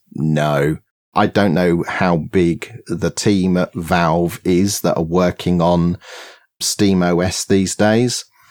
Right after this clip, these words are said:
but they designed the hardware. <laughs> They are the custodians of the software platform that is Steam. I think it's best left to them. I think it would be an interesting, fun project,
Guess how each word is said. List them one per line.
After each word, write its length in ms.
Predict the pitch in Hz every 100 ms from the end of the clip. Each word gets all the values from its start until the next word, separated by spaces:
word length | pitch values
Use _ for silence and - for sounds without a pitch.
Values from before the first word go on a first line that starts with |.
| _ _ _
but 380 | 92 90 101 - -
they 260 | 104 107
designed 460 | 107 98 113 104 95
the 60 | -
hardware. 720 | 110 92 90 85 85 104 -
<laughs> 600 | - - - - - 131
They 300 | 135 120 127
are 320 | 127 117 101 104 - - -
the 120 | - -
custodians 880 | - - - 113 107 98 92 90
of 240 | 95 90 92
the 80 |
software 480 | 95 101 92 87 90
platform 580 | - 92 - - 85 87
that 160 | 85 -
is 240 | 85 78
Steam. 600 | - - 92 82 80 78 - - _ -
I 140 | 101
think 300 | 87 92 85
it's 100 | -
best 340 | - 87 - 76
left 280 | 80 -
to 80 | -
them. 420 | 85 80 78 82 -
I 140 | 95 98
think 400 | - 101 95 104
it 160 | 87
would 240 | 98 95 -
be 280 | 95 92
an 120 | 101 101
interesting, 580 | 107 104 98 - 90
fun 340 | 92 92 85 87
project, 680 | - 107 - 127 - -